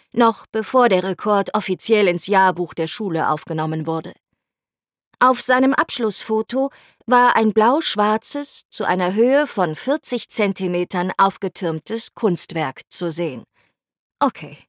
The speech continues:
nicht ganz. Es waren eher achtunddreißig Zentimeter. Auf jeden Fall aber genug, um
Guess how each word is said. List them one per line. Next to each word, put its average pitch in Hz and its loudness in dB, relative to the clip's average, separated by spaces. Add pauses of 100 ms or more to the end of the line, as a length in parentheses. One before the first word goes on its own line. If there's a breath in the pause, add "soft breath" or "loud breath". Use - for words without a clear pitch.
nicht - -4
ganz. - -12 (500 soft breath)
Es 240 0
waren 208 4
eher 202 4
achtunddreißig 190 -2
Zentimeter. 165 -6 (500 soft breath)
Auf 226 0
jeden 254 2
Fall 247 4
aber 254 2
genug, 240 2
um 262 4